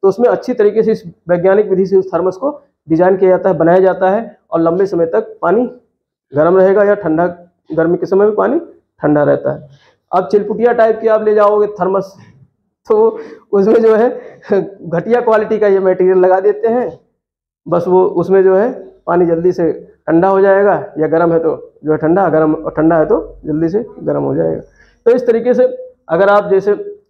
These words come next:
कौन सी कंपनी आती है, बहुत सारी कंपनी, हिल्टन, मिल्टन, क्या है सब नाम है, तो मिल्टन वगैरह का, मिल्टन हम तो एक बार लेके आए जो है मिल्टन का बच्चे के लिए, वो क्या नाम है, अ, खाना रखने वाला जो है lunch box,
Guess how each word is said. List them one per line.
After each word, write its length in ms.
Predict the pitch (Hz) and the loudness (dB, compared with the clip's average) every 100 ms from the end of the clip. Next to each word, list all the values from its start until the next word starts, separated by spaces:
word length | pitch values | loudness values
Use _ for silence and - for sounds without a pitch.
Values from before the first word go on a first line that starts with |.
| _ 156 160 156 151 - | _ -2 0 0 -2 -2
कौन 180 | 202 | 0
सी 100 | 208 | 0
कंपनी 280 | 214 190 196 | 0 0 2
आती 280 | 202 196 214 | 2 2 -2
है, 260 | 233 285 - _ _ _ _ _ _ - | -2 -4 -10 _ _ _ _ _ _ -4
बहुत 220 | 202 247 | 0 2
सारी 180 | 240 233 | 2 2
कंपनी, 280 | 226 196 208 | 0 0 2
हिल्टन, 340 | 196 190 196 | 2 2 2
मिल्टन, 360 | 196 175 170 185 | 0 0 0 -2
क्या 200 | 175 165 | 0 -2
है 160 | 160 | -4
सब 180 | 151 139 143 | -10 -12 -10
नाम 160 | 143 | -12
है, 60 | 156 | -14
तो 460 | - _ _ - | -20 _ _ -4
मिल्टन 320 | 180 196 233 226 | 0 2 2 2
वगैरह 280 | 220 214 | 2 2
का, 140 | 214 214 | 0 0
मिल्टन 340 | 196 190 208 | -2 -2 -4
हम 180 | 185 202 | -2 0
तो 80 | 214 | 0
एक 160 | 214 | 2
बार 120 | 214 214 | 2 0
लेके 280 | 208 202 | 0 0
आए 180 | 208 214 | 2 2
जो 100 | 208 | 2
है 120 | 202 | 0
मिल्टन 320 | 196 185 202 196 | -2 -2 -2 -2
का 140 | 196 | 0
बच्चे 320 | 185 185 - | 0 -2 -2
के 100 | 190 | 0
लिए, 200 | 190 190 | 2 0
वो 220 | 180 165 165 | 0 -4 -6
क्या 200 | 185 180 | -2 0
नाम 240 | 180 170 | 0 0
है, 80 | 160 - _ _ _ | -2 -4 _ _ _
अ, 280 | 156 151 - | -2 -2 -4
खाना 200 | - 175 | -4 0
रखने 260 | 185 175 180 | 0 2 2
वाला 220 | 180 175 | 2 2
जो 160 | 170 165 | 2 0
है 160 | 160 | 0
lunch 280 | 147 160 165 | -2 -2 -2
box, 360 | 175 160 135 | -2 -4 -4